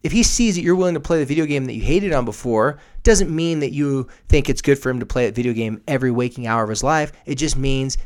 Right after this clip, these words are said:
that you're not the person that he thought you were. Hello, open for a new relationship. No longer just mom and little baby boy. Now you can have a relationship with him as a young man and you as a woman.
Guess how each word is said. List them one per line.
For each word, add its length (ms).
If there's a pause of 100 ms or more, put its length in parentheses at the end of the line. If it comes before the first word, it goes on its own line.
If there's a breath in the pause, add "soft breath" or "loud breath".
(120 soft breath)
that 200
you're 300
not 240
the 60
person 600 (240)
that 120
he 80
thought 300
you 140
were. 380 (500)
Hello, 720
open 480
for 360
a 80
new 680 (220)
relationship. 800
No 200
longer 320
just 140
mom 320
and 80
little 160
baby 300
boy. 520 (400 loud breath)
Now 240
you 180
can 160
have 340
a 60
relationship 880
with 140
him 240
as 100
a 60
young 280
man 320
and 180
you 120
as 120
a 60
woman. 340